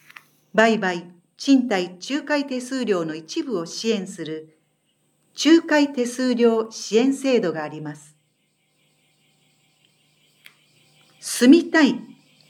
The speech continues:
建てたい人は、利用者登録をしてください。登録にあたっては、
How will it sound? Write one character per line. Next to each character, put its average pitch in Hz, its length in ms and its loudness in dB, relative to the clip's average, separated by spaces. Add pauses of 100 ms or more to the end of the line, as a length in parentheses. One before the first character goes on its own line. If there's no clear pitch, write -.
(200)
建 - 180 -4
て 269 140 8
た 294 140 6
い 247 100 6
人 - 300 -2
は、 - 320 -2 (1080)
利 185 160 6
用 285 180 8
者 339 200 2
登 330 260 4
録 226 340 2
を 165 240 -2
し - 140 -14
て 185 140 -2
く 185 80 2
だ 196 120 4
さ 196 200 2
い。 - 160 -8 (2250)
登 247 180 10
録 254 220 4
に 240 140 6
あ 233 80 6
た 233 120 4
っ 233 120 -2
て 220 120 4
は、 165 280 2